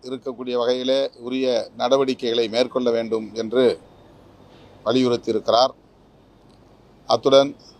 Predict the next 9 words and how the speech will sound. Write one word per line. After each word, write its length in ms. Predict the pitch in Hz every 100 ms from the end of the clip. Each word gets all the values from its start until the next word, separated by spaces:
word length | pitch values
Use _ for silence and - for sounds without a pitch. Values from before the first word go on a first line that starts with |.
| - - -
தன்னுடைய 600 | 123 123 123 120 101 - - - -
இளைய 520 | 120 139 139 123 101
மகனுக்கு 580 | 110 120 120 - 131 131 - - - - - - - - - -
அரசு 540 | 110 135 143 147 143 143
வேலைவாய்ப்பு 680 | 120 143 160 156 151 127 135
வேண்டும் 300 | 131 131 123
என்றும் 440 | 120 123 123 120 - - -
கோரிக்கை 560 | 123 120 - 110 104 110
விடுத்திருக்கிறார். 680 | 110 113 104 110 113 131